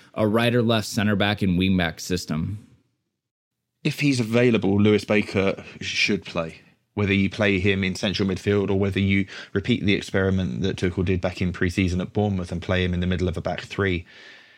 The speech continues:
Speaker 2: I'd like to think he'd play. As we spoke about before the Brentford game, he's twenty-six, he'll be twenty-seven at the end of the season, be out of contract. He's had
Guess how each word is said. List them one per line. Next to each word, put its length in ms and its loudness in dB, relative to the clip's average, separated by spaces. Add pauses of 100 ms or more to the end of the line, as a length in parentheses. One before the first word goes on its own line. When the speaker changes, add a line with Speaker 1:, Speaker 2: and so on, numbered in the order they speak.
(440)
Speaker 2:
I'd 160 -2
like 160 0
to 80 -8
think 160 -8
he'd 120 -2
play. 180 0
As 180 -2
we 80 0
spoke 260 0
about 200 -2
before 240 -2
the 60 -4
Brentford 380 -4
game, 240 -4
he's 260 -2
twenty-six, 680 -4
he'll 80 -4
be 80 -6
twenty-seven 500 -2
at 80 -6
the 80 -4
end 100 -2
of 60 -2
the 60 -4
season, 400 -2
be 100 0
out 160 0
of 100 -12
contract. 480 -6
He's 140 -8
had 240 -4